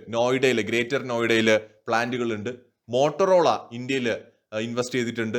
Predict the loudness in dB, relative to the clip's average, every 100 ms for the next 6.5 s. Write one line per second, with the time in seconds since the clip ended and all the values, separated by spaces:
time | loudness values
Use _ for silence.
0 | -6 -8 -2 2 2 0 2 2 0 -2
1 | -2 -2 -2 -2 2 2 2 -2 -6 -4
2 | -2 -2 -6 -6 -4 -6 -6 -8 -8 -12
3 | _ -8 0 4 4 4 2 2 0 -4
4 | -2 -4 -4 -6 -6 -8 -4 -4 -2 -2
5 | -4 -6 -8 -8 -2 -2 0 -2 0 0
6 | 0 -2 -4 -8 -8